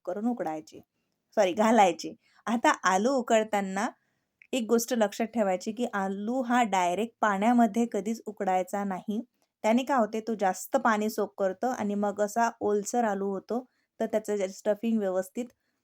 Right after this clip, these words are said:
दिसत नाही, खायला लागत नाही आणि ते आलू बोंड्यामध्ये व्यवस्थित स्टफिंग भरल्या जात नाही. म्हणून काय करायचं, खाली पाणी घालायचं, एका पातेल्यामध्ये आलू ठेवायचे, त्या पातेल्यामध्ये पाणी नाही घालायचं आणि ते कुकरला शिट्टी लावून आलू उकडून घ्यायचे.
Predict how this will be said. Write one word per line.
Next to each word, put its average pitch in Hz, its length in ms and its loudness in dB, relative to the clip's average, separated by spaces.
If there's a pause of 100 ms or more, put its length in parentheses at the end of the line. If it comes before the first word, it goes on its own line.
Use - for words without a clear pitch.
दिसत 247 380 0
नाही, 247 300 0
खायला 220 360 0
लागत 214 400 0
नाही 233 220 2
आणि 190 260 -6
ते 214 120 -8
आलू 196 240 -2
बोंड्यामध्ये 190 500 -6
व्यवस्थित 190 460 -6
स्टफिंग 233 400 -6
भरल्या 254 340 2
जात 170 260 0
नाही. 165 240 -10 (560)
म्हणून 277 240 4
काय 302 180 4
करायचं, 240 480 4
खाली 233 240 2
पाणी 226 280 2
घालायचं, 233 400 2
एका 214 220 0
पातेल्यामध्ये 202 600 0
आलू 196 240 0
ठेवायचे, 208 460 0
त्या 208 140 0
पातेल्यामध्ये 190 580 -2
पाणी 202 340 -2
नाही 233 220 0
घालायचं 202 540 0 (340)
आणि 220 200 2
ते 262 60 -2
कुकरला 208 440 0
शिट्टी 185 300 -6
लावून 196 160 0 (400)
आलू 202 160 -2
उकडून 247 400 0
घ्यायचे. 165 360 -10